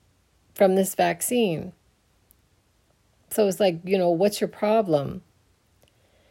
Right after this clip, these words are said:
<clears throat> But from an ethical standpoint, so basically what they're saying is that I'm, I'm a selfish son of a bitch because I'm not willing to have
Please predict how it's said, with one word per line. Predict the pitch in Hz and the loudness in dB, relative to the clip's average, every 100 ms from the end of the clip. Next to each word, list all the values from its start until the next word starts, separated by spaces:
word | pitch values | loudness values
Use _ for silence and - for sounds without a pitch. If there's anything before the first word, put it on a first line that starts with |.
| _ _ _ _ _ - - | _ _ _ _ _ -20 -4
<clears throat> | 269 240 202 - | 0 2 0 -2
But | 208 247 | 4 4
from | - 277 | 4 4
an | 269 | 4
ethical | 269 320 339 330 208 | 6 4 2 0 0
standpoint, | 196 - 208 220 - 170 160 151 - _ | 0 0 0 0 -2 -4 -2 -4 -8 _
so | - 247 | 0 2
basically | 220 214 294 302 330 208 180 | 2 4 4 4 2 2 4
what | 185 175 | 2 4
they're | 220 240 | 4 4
saying | - 220 214 202 180 | 2 2 4 2 0
is | 139 - - - - - _ _ _ _ _ _ _ _ _ _ _ _ _ | -2 -4 -8 -10 -12 -16 _ _ _ _ _ _ _ _ _ _ _ _ _
that | - 170 202 190 | 0 8 8 8
I'm, | 220 240 226 220 202 - _ _ _ | 6 4 6 4 2 -4 _ _ _
I'm | 233 247 | 4 6
a | 220 | 6
selfish | 208 - 226 226 226 | 4 4 4 6 2
son | - - 220 208 | 0 0 2 2
of | 190 | 2
a | 196 | 2
bitch | 190 170 - - - | 4 4 2 -8 -10
because | - 175 208 165 - | -8 -2 0 0 -4
I'm | - 214 233 | 0 4 4
not | 220 190 - | 4 2 0
willing | 180 190 170 143 - 170 - _ _ _ _ _ _ _ _ _ _ _ _ _ | 0 2 0 -2 -6 -14 -20 _ _ _ _ _ _ _ _ _ _ _ _ _
to | - 208 | 0 4
have | 208 190 208 233 | 6 6 6 2